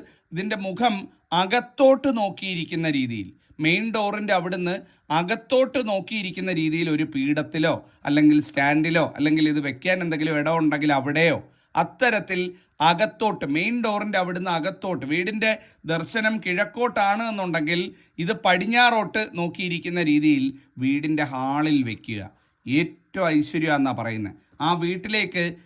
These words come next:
ധനം ഇങ്ങനെ വന്ന് നിറയുമെന്നാണ് പറയുന്നത്. നിങ്ങൾക്ക് ഈ തവളയെ നോക്കിയാൽ അറിയാം, ഇത് ധനവുമായിട്ട് പ്രതീകമായിട്ടുള്ള ഒരു തവളയാണ്. നാണയങ്ങളൊക്കെ നിങ്ങൾക്ക് കാണാൻ സാധിക്കുന്നുണ്ട്. ഇതിനെ വാങ്ങി വീട്ടിൽ വെച്ച് കഴിഞ്ഞാൽ ധനം ആകർഷിക്കപ്പെടും,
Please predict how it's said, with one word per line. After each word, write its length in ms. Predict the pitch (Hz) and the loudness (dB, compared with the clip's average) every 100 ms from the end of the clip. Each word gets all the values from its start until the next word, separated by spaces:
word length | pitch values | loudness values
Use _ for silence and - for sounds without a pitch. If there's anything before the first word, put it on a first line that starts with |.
| - 143 | -16 -6
ധനം 340 | 139 147 180 190 | 0 2 4 2
ഇങ്ങനെ 240 | 175 175 | 0 0
വന്ന് 260 | 165 151 165 | 2 2 4
നിറയുമെന്നാണ് 640 | 156 143 156 170 175 160 120 | 2 2 2 2 2 2 0
പറയുന്നത്. 460 | 113 113 113 110 95 - _ | -2 -4 -4 -6 -10 -16 _
നിങ്ങൾക്ക് 280 | - 180 180 | -2 -2 -2
ഈ 40 | 202 | -2
തവളയെ 340 | 180 180 202 190 | 2 2 2 0
നോക്കിയാൽ 340 | 185 180 208 | -4 0 0
അറിയാം, 220 | 180 170 160 | 2 0 0
ഇത് 80 | 165 | -2
ധനവുമായിട്ട് 840 | 151 156 175 208 220 214 208 190 | 0 2 0 -2 0 2 2 -2
പ്രതീകമായിട്ടുള്ള 720 | 185 170 180 180 185 180 170 170 | -6 -4 -2 2 2 2 -2 -4
ഒരു 120 | 156 | -2
തവളയാണ്. 420 | 147 156 156 127 123 | -2 2 2 2 -2
നാണയങ്ങളൊക്കെ 800 | 139 160 190 202 214 196 185 165 156 - _ - | -2 -2 -2 -2 -2 -2 0 -2 -2 -10 _ -2
നിങ്ങൾക്ക് 280 | 156 151 156 | 0 0 -2
കാണാൻ 320 | 143 147 160 156 | -2 0 0 0
സാധിക്കുന്നുണ്ട്. 720 | 151 139 135 135 123 104 92 - _ - | 0 -2 -2 -4 -4 -6 -8 -18 _ -6
ഇതിനെ 280 | 160 240 254 | 2 4 6
വാങ്ങി 320 | 214 196 214 | 4 4 0
വീട്ടിൽ 340 | 180 185 180 220 | -2 -4 -4 -4
വെച്ച് 260 | 180 156 202 | -4 -4 -2
കഴിഞ്ഞാൽ 460 | 196 160 156 156 156 156 - - 135 | 0 2 4 2 2 -2 -16 -12 0
ധനം 420 | 156 165 208 214 | 2 2 2 2
ആകർഷിക്കപ്പെടും, 920 | 185 180 175 170 180 170 143 139 120 | 2 2 -2 -4 -6 -4 -4 -4 -6